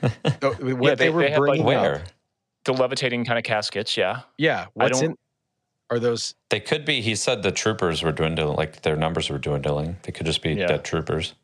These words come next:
Speaker 2: That seems rather ritualistic.
Speaker 3: Speaking of that, did I, I don't know if I said earlier, that statement by Thrawn, I think just supports the idea that they're, they're reanimating with magic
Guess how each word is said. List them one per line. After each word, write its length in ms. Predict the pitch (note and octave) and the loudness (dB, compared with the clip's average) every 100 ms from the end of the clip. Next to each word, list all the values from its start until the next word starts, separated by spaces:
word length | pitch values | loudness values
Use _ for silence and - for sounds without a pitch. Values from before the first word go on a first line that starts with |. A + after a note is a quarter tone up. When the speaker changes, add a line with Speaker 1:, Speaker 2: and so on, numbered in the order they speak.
| _ - | _ -14
Speaker 2:
That 140 | - | -8
seems 360 | - G2+ F#2 F#2+ | -8 -8 -10 -8
rather 260 | F2+ F2 | -8 -10
ritualistic. 480 | E2+ F2 - E2+ E3 | -12 -10 -6 -4 -2
Speaker 3:
Speaking 180 | F3 C#3+ | 0 0
of 60 | |
that, 160 | G#2+ F#2+ | 2 2
did 100 | A#2+ | 2
I, 80 | A#2 | 2
I 60 | A#2+ | 2
don't 80 | B2+ | 2
know 60 | |
if 100 | A#2 | 0
I 40 | A2+ | 0
said 180 | - G2+ | 0 2
earlier, 380 | G#2+ G2+ F2 D#2+ _ _ - | 2 2 0 -4 _ _ -6
that 280 | G#2+ G#2 - | 0 0 0
statement 560 | - A2+ G2 G2 - G#2 | -2 -2 -2 -6 -4 0
by 240 | F#2 F2+ | 0 0
Thrawn, 560 | - G#2+ F#2 E2+ G2 - _ _ | -2 0 0 0 -6 -14 _ _
I 140 | F#2 G#2 | -4 -2
think 220 | G#2+ F#2+ | -4 -4
just 160 | F#2 - | -4 -4
supports 380 | F#2+ F#2+ F2 - | -2 -2 -2 -2
the 100 | E2+ | -4
idea 220 | E2 E2+ | -4 -4
that 180 | F2 - | -4 -2
they're, 300 | E2+ E2 - _ | -2 -2 -6 _
they're 140 | - F2+ | -4 -2
reanimating 580 | F#2 F2 E2+ E2+ E2 E2 | -2 -2 -2 -4 -4 -6
with 140 | E2 | -4
magic 440 | E2 D2+ - - | -4 -2 -6 -10